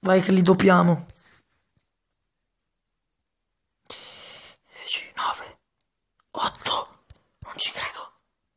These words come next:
Stiamo resistendo. Vai.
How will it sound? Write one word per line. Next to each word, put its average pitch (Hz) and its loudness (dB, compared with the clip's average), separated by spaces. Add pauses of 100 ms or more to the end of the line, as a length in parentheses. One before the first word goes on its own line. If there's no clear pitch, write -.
(720)
Stiamo 247 6
resistendo. 214 4 (720)
Vai. 220 6